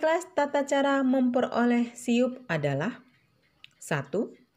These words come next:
datang ke bagian urusan perizinan, kantor dinas perindustrian, dan perdagangan daerah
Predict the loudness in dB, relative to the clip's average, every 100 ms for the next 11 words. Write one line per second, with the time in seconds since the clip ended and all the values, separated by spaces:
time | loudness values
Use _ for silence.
0 | _ _ _ _ _ -4 0 0 0 -2
1 | 0 0 0 0 2 -2 -2 -2 0 0
2 | 0 2 0 -2 -2 -2 -2 -2 -4 -6
3 | -10 _ _ _ _ _ 0 2 2 0
4 | 0 0 0 0 -2 -6 _ -4 0 0
5 | 0 -2 -2 0 0 -2 -8 -14 _ _
6 | -4 -2 -2 -2 -4 -2 0 0 0 -2
7 | -4 -4 -2 -2 -2 -6